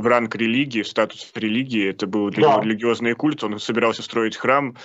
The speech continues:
Speaker 1: а, Джона Леннона. Насколько это, э, необычный случай для всемирной дипломании,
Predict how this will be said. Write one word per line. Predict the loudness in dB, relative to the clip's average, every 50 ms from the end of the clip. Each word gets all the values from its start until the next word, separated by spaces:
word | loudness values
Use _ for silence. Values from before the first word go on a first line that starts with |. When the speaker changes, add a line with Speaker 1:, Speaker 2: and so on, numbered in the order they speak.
| -18 -18 -18 -8 -2
Speaker 1:
а, | 0 2 2 2 0
Джона | 0 0 -2 0 0
Леннона. | 0 0 0 0 0 0
Насколько | 0 0 0 -2 0 0 -2
это, | -2 0 -2
э, | -2 -2 -4 -4 -4 -4 0 2 2 4 6 6 6 6 6 4 4 4 4 4 4 4 2 2 0 0
необычный | 0 2 2 2 2 0 0 -2 -4 -4
случай | -2 -2 -2 -2 -4 0
для | 2 2 2 2
всемирной | 2 0 0 0 0 0 0 -2
дипломании, | -4 -4 -2 -2 0 0 0 -2 -2 -2 -2 -4 -6